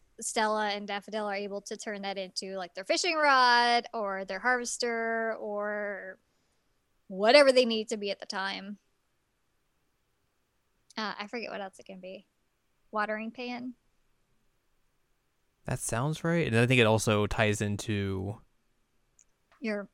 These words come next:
Speaker 1: oven mitts. <laughs>
Speaker 2: your oven mitts, but also, like, some abilities you will get later on in the game.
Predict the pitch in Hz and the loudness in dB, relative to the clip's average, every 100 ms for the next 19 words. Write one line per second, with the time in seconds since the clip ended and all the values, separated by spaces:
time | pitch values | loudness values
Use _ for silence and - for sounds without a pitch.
0 | - 214 214 214 220 - - - _ _ | -4 -2 -2 -4 -4 -8 -16 -18 _ _
1 | _ - - 120 113 117 123 120 110 - | _ 0 2 6 6 6 6 6 6 2
2 | 120 113 - 101 101 110 101 104 101 104 | 4 4 4 -2 -2 -4 -2 -2 -2 -2
3 | 104 101 104 95 101 101 101 104 104 104 | -2 -4 -2 -2 -2 0 -2 -2 -2 -2
4 | 113 127 | 0 -2